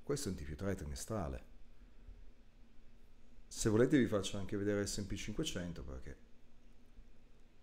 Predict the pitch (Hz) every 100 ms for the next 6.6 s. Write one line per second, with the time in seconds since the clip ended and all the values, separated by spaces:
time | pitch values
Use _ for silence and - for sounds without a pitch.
0 | - - - - - - 90 87 117 -
1 | - - - - - - - - - -
2 | - - - - - - - - - -
3 | - - - - 127 120 123 131 98 101
4 | 147 - 104 87 85 - - - - -
5 | - - - - - - - - - -
6 | 113 - 98 80 73 -